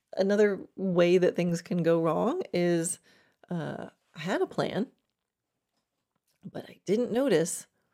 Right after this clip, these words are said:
that that wonderful plan didn't match the horse that actually showed up that day, right? So maybe I've had a plan, it worked the other days of the week, and I just didn't notice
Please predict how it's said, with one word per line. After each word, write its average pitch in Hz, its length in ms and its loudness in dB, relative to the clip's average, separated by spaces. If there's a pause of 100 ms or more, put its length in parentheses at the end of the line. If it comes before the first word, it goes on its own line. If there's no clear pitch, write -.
(400)
that - 200 -2
that 147 200 -4
wonderful 208 380 0
plan 180 640 -2
didn't 185 320 -2
match 185 460 -4
the 160 120 -2
horse 170 280 -4
that - 180 -8
actually 151 340 -8
showed 151 380 -2
up 170 260 -6 (220)
that - 280 -4
day, 190 380 -4 (540)
right? 165 200 -6
So - 120 -8
maybe 160 260 -4
I've 156 100 -4
had 151 180 -2
a 160 60 -6
plan, 233 480 -4 (360)
it - 120 -4
worked 143 240 -2
the 165 120 -2
other 220 140 4
days 208 220 2
of 202 80 -6
the 202 100 2
week, 202 400 -4
and 156 120 -8
I 151 80 -8
just 160 340 -8
didn't 185 220 -2
notice 196 480 -2